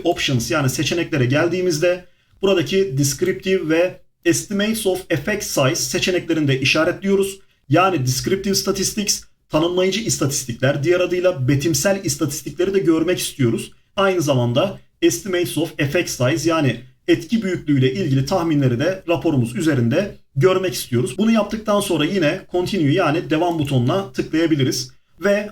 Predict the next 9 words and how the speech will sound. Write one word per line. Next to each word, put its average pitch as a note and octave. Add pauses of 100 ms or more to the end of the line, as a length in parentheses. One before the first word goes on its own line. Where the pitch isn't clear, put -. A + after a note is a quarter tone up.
ardından F#3
buradaki F3
işlemlerimizin D#3
tamamını E3
bitirmiş F#3
olduk. A#2+ (200)
Bundan G3
sonra C3+
artık -